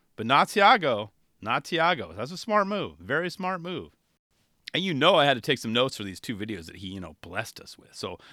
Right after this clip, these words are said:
I'll start it off with his, uh, the Tiago Lemos eight oh eight video part, which is basically like a New Balance commercial. It's like a really long commercial.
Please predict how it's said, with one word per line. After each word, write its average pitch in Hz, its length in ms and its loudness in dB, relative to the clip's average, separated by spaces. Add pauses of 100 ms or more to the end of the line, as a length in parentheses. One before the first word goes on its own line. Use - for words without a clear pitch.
(140)
I'll 123 100 2
start 170 300 2
it 165 60 0
off 160 200 4
with 151 120 -2
his, 131 260 -2
uh, 117 180 2
the 101 120 -8
Tiago 170 380 2
Lemos 156 520 -2
eight 151 180 0
oh 147 160 2
eight 135 160 0
video 135 360 2
part, 151 340 6 (320)
which 180 180 -2
is 247 120 -2
basically 160 640 2
like 117 220 2
a 110 60 -4
New 117 180 -2
Balance 113 360 2
commercial. 147 640 -8
It's 101 140 -10
like 101 120 -6
a 87 80 -8
really 107 300 -4
long 95 260 -6
commercial. 104 540 -10